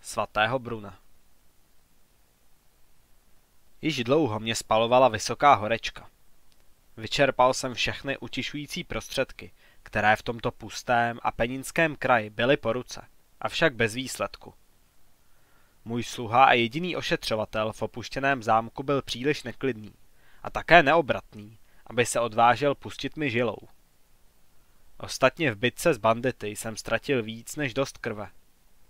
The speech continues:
Také nebylo radno, aby ode mě odcházel schánět někde pomoc. Nakonec jsem si vzpomněl na balíček opia, který ležel spolu s tabákem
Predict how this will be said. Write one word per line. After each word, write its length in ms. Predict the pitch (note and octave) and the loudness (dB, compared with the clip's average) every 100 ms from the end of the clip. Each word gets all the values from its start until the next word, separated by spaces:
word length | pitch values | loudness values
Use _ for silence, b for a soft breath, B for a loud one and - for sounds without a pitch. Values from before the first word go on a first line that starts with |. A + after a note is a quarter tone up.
| - _ - - _ _ - _ - - _ | -20 _ -20 -20 _ _ -20 _ -20 -20 _
Také 320 | - - B2 C3 | -10 -4 0 4
nebylo 380 | D3 G3 G3+ | 6 6 6
radno, 420 | C3 C#3 A#2 G#2 G#2 - | 6 4 -2 -12 -14 -4
aby 240 | A2+ A2 A2+ | -4 -2 -4
ode 240 | A#2 A#2+ | 0 0
mě 300 | B2 B2 A#2+ | 0 -4 -4
odcházel 640 | - - C3+ C#3+ - F#3+ | -6 -2 6 6 6 2
schánět 600 | - - C#3 C3 G#2+ - - | 2 6 6 6 -2 -12 -12
někde 300 | A2 G2+ D3 | -12 0 0
pomoc. 580 | - A#2 G#2 - - _ - - - - - - _ - _ _ _ _ _ _ - | 0 -4 -10 -16 -20 _ -20 -20 -20 -20 -20 -20 _ -20 _ _ _ _ _ _ -14
Nakonec 460 | A2 G2+ A#2+ B2+ - | -8 -6 -4 -6 -2
jsem 160 | C#3 | -4
si 140 | C3 D#3 | -2 -4
vzpomněl 540 | - - A#2+ B2 C#3+ | -4 -4 -2 2 2
na 100 | D#3 | 2
balíček 500 | B2 A#2+ C3+ - - | 2 0 0 -4 -4
opia, 440 | A#2 - A#2+ G2+ - - | -6 -2 -4 -4 -12 -20
který 360 | - A2 A#2 A#2 | -6 -4 -4 -4
ležel 340 | G#2 C3 B2+ | -2 0 -2
spolu 280 | - B2 C3 | -2 -8 -8
s 100 | - | -8
tabákem 720 | G#2 A2 G#2+ - A#2 A2+ | 2 4 4 0 -6 -6